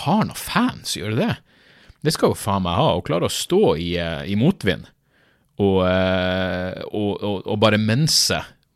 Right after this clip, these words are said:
Hun bare mens-, men, eh, er mense et verb? Ja, det burde det i hvert fall være. Hun, hun bare pisser mensblod i motvind,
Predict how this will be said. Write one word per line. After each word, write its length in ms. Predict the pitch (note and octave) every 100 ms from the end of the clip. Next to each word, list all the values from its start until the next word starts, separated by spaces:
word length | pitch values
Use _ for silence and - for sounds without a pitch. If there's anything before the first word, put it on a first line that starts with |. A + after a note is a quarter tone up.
| A#2
Hun 80 |
bare 240 | B2+ C#3+ A#2+ G2+
mens-, 640 | A2 A2 C#3 G3+ G3+ - -
men, 300 | A#2+ D3 E3+ B2+
eh, 300 | C#3+ C#3+ C#3+ C#3
er 100 | F3
mense 320 | G#2 G2 - F2
et 160 | -
verb? 320 | G#2+ D3 A2+
Ja, 160 | F#2 D#3+
det 140 | C#3
burde 180 | D3 F3
det 80 | D#2
i 40 | D#2
hvert 100 | -
fall 160 | C2
være. 240 | C#2+ - -
Hun, 240 | E3 E3 B2+
hun 240 | F#2+ F2+ E2
bare 380 | B2 A2+ G2 F#2 _ -
pisser 640 | - - - - - E2+ - _ _ -
mensblod 560 | A2 A2 - F#2 - - _ _ _ _ -
i 60 | G#2+
motvind, 460 | F#2+ F#2+ F2 D#2